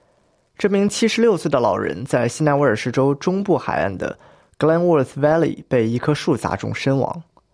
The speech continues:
当局表示，这场风暴昨夜带来了破坏性的大风、闪电和暴雨，导致悉尼、中部海岸和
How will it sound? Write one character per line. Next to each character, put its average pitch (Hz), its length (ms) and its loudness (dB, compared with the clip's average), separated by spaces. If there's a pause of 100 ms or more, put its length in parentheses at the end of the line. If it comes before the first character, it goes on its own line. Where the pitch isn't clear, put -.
(520)
当 135 180 0
局 131 120 -2
表 113 160 0
示， - 280 -8 (440)
这 220 120 0
场 170 140 0
风 180 200 -2
暴 170 220 2
昨 123 180 2
夜 135 160 4
带 123 160 0
来 107 140 0
了 117 220 2
破 160 240 -2
坏 131 100 0
性 120 160 -2
的 117 80 0
大 127 180 -2
风、 143 300 -4 (240)
闪 - 320 -4
电 113 180 0
和 - 140 -6
暴 175 240 0
雨， - 160 -10 (560)
导 120 160 0
致 139 100 0
悉 190 240 -4
尼、 135 320 -2 (300)
中 214 220 0
部 196 120 2
海 - 200 -8
岸 - 180 -4 (340)
和 113 540 0